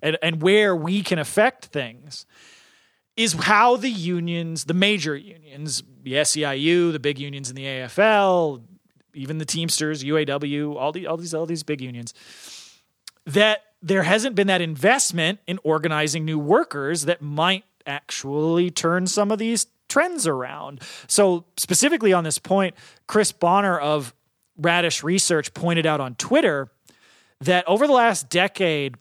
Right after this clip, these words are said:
while we've seen a slow, steady decline in union density, union assets have more than doubled from fourteen billion dollars to thirty-two billion dollars.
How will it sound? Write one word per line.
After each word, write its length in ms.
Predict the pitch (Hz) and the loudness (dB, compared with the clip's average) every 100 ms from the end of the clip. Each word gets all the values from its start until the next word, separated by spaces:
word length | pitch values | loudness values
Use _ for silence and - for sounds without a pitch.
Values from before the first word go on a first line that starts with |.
| _ - _ _ | _ -20 _ _
while 360 | - 156 190 262 | -2 2 4 4
we've 200 | 247 226 | 4 2
seen 220 | - 208 | 2 2
a 40 | 180 | 2
slow, 640 | - 156 165 196 196 196 | 0 0 4 6 6 4
steady 420 | 185 - 156 185 | 2 0 2 2
decline 440 | 196 196 180 185 185 | 0 -2 0 0 0
in 100 | 175 | 0
union 280 | 165 160 | -2 -2
density, 580 | 147 180 254 190 139 135 - _ - | 0 0 0 -2 -4 -6 -10 _ 0
union 320 | 214 247 180 _ | 2 2 -2 _
assets 960 | 185 247 339 - 175 123 - - - - _ _ - | 2 2 2 2 0 0 -4 -6 -4 -6 _ _ 0
have 160 | 208 | 0
more 260 | 180 180 185 | 2 2 2
than 280 | 170 175 143 | 0 -4 0
doubled 480 | 254 277 196 107 - _ _ _ | 4 4 2 -4 -14 _ _ _
from 240 | - 170 | -4 -4
fourteen 640 | 151 - 247 285 - 277 262 | -4 2 2 4 0 -2 2
billion 380 | 247 247 240 | 4 4 2
dollars 560 | 226 226 226 233 226 - - _ | 2 4 4 4 2 -2 -12 _
to 100 | 208 | -4
thirty-two 920 | - - 269 285 269 - - 277 285 | -2 0 2 2 0 -2 -2 0 2
billion 420 | 202 165 143 127 | 4 2 0 -6
dollars. 400 | 120 113 110 127 | -8 -8 -10 -14